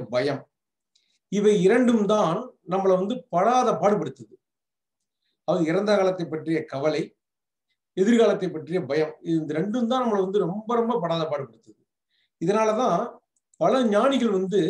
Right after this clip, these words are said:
நிகழ்காலத்தில் வாழுங்கள் அப்படின்னு வலியுறுத்துறாங்க. அவங்க என்ன சொல்ல வராங்க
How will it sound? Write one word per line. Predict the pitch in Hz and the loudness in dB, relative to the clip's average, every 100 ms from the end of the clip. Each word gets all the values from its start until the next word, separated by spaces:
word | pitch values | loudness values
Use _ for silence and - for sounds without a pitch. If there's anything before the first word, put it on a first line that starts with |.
| 233 - _ _ _ 165 | -4 -10 _ _ _ -4
நிகழ்காலத்தில் | 180 214 254 226 214 - 214 175 | 0 2 2 2 2 0 -2 0
வாழுங்கள் | 165 185 180 160 131 | 2 4 2 0 -4
அப்படின்னு | - 139 196 196 | -8 -8 -2 0
வலியுறுத்துறாங்க. | 208 196 - 117 - _ _ _ _ _ _ _ _ _ _ _ _ _ _ - | 0 -2 -6 -10 -12 _ _ _ _ _ _ _ _ _ _ _ _ _ _ -6
அவங்க | 156 156 | -4 -2
என்ன | 143 214 277 | -2 -2 -2
சொல்ல | - 202 240 | -2 -2 -2
வராங்க | 226 208 202 | 2 2 2